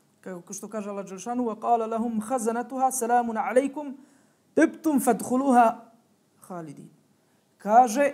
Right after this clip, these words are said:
i reći će čuvari dženneta, stanovnicima dženneta, Assalamu alaikum, dakle poselamit će ih na, prilikom njihovog ulaska i svaki dan će ih selamiti,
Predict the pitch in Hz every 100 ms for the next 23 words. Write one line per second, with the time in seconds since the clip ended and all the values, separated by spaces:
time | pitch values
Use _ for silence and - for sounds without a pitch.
0 | - 214 202 277 277 254 277 214 - -
1 | _ _ _ _ _ _ _ _ _ _
2 | _ _ _ - 240 233 262 277 277 226
3 | 196 302 262 214 - 151 - - 226 214
4 | 220 254 269 254 226 190 262 277 262 269
5 | 294 - - _ _ 240 - 233 220 208
6 | 196 175 196 196 185 170 170 170 180 -
7 | 156 165 233 254 294 302 254 - 214 196
8 | - - - - 220 208 214 226 202 185
9 | 247 254 - 220 - 320 269 247 220 220
10 | 185 190 170 196 262 302